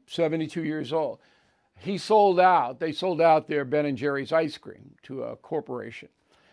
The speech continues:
Now he's starting up a marijuana business, Ben's Best Blends, B L N Z.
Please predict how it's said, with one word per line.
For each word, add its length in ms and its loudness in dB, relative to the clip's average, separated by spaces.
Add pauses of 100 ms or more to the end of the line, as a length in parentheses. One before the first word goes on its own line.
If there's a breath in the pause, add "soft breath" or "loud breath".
(140)
Now 240 6
he's 200 0
starting 460 4
up 380 4
a 120 -2
marijuana 680 2
business, 380 -6
Ben's 760 2 (240)
Best 720 2
Blends, 640 0
B 260 -4
L 200 2
N 260 -6
Z. 400 -12